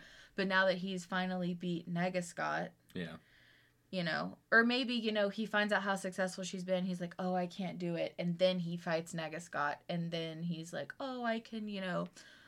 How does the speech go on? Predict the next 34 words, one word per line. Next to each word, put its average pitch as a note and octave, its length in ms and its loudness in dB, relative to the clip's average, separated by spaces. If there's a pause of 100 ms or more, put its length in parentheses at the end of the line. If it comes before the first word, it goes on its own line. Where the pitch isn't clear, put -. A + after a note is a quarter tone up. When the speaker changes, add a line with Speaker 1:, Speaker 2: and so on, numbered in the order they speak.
(120)
Speaker 2:
whatever. D#3+ 500 0 (260)
So, G#3 680 8
um, G3+ 240 2
he G#3+ 140 0
learns B3+ 240 2
how A3+ 120 4
successful G#3 920 0
that - 120 2
she's G#3 240 -4
become, F#3+ 560 0 (100)
and F3+ 380 0
Ramona F#3 500 0
only F#3+ 240 -2
did F3+ 200 4
it F3+ 100 0
for - 140 -4
him F#3 400 0 (500)
because G3 500 2
Knives G3+ 880 2
has F3+ 280 2
decided F#3 480 0
to F#3 100 -6
try F3+ 220 0
and F3+ 100 0
help F3+ 240 0
out F3 240 2
Sex - 300 -4
Bomb A3+ 160 -2
Bomb B3 340 0 (460)
and F#3+ 560 0 (120)
book F#3+ 360 4
them F#3+ 480 -2 (160)
a F#3 40 4
tour F3 480 0